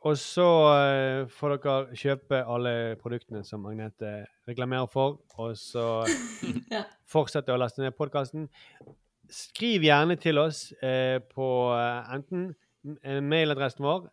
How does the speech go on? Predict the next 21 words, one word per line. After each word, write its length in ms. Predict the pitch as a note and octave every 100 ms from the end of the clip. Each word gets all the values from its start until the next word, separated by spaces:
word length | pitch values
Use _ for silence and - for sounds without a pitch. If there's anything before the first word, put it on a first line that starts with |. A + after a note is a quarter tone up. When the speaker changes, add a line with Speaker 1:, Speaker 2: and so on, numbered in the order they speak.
| -
Speaker 1:
eh, 460 | C3 B2+ B2+ B2+
som 380 | A#2 C3+ B2+ B2+ G#2+
folk 180 | C3+
har 60 | B2
begynt 180 | B2 A#2+
å 100 | A#2+
gjøre. 420 | A#2+ B2 E3 E3
Den, 220 | C#3+ D3 C3+ C3+
jeg 240 | C3+ C3+
klarer 240 | - C3 B2
ikke 80 | A#2+
å 40 |
si 100 | B2+
det 80 | A2+
fort, 140 | A#2 G#2+
Ståle. 300 | - G2+ G2
Si 220 | - C3+
hva 240 | B2 C3 A#2+
er 60 |
mailadressen 400 | A2+ A2 G#2+ F#2
vår. 80 | F#2+